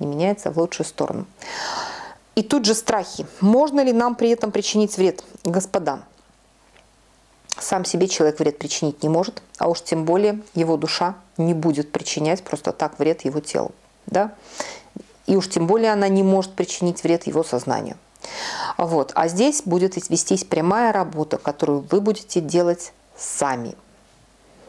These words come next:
Поэтому, так как мы все-таки получаем доступ и разрешение на то, чтобы получать информацию из вашего подсознания, нас будет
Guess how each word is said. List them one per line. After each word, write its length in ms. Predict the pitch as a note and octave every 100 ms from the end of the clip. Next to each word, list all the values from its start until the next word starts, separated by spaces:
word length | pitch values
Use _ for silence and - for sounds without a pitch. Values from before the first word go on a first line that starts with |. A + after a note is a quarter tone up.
| - - - - - - - - - - -
Поэтому, 540 | B3 C4+ C4+ G3 E3+ - - - - -
так 220 | C#4+ D4
как 240 | B3+ -
мы 140 | A#3 A#3
все-таки 640 | - G#3 F3+ - E3 E3+ - _ _ _ _ _ _ _ -
получаем 680 | G#3 A3 - A3+ F3+ E3 D#3
доступ 420 | G3 F#3+ E3+ -
и 80 | F#3+
разрешение 640 | F#3 F3 F3+ - F3+ D#3+
на 120 | D#3 D#3+
то, 180 | F#3
чтобы 260 | D#3 D#3+ D3+
получать 500 | E3 D#3+ E3 D#3 C#3+
информацию 580 | D3 - D3+ D3 - D#3
из 60 |
вашего 300 | G3+ D4 -
подсознания, 720 | D#4 - - A#3+ A#3+ A3+ A3+ A#3 _ G#3+
нас 200 | C#4+ D4
будет 320 | F#3 B3